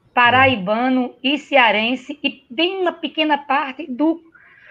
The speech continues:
do sertão do Piauí. Essa região é muito única, muito própria.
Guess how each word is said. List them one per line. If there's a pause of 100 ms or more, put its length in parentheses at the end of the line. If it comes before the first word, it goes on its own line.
(200)
do
sertão
do
Piauí.
Essa
região
é
muito
única,
muito
própria.